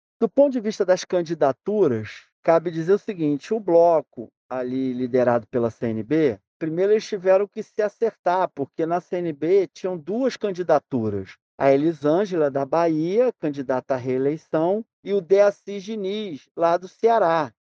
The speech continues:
E eles tiveram um longo processo interno pra conseguir chegar, digamos assim, a um acordo entre eles do que fazer. Esse acordo entre eles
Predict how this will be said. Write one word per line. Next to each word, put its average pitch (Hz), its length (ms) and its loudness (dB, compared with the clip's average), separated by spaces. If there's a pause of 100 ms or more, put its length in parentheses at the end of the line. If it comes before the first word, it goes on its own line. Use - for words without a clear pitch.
E 147 60 -4
eles 180 220 -2
tiveram 233 400 2
um 208 60 0
longo 262 680 0
processo 214 680 -2
interno 180 800 2 (100)
pra 165 180 -2
conseguir 185 520 -12
chegar, 156 800 0 (180)
digamos 156 440 0
assim, 165 580 0
a 147 80 0
um 165 160 2
acordo 175 500 0
entre 180 320 -2
eles 170 320 -2
do 185 100 -6
que - 160 -12
fazer. 147 540 2 (220)
Esse 151 240 -2
acordo 139 340 -2
entre 151 260 -2
eles 185 380 0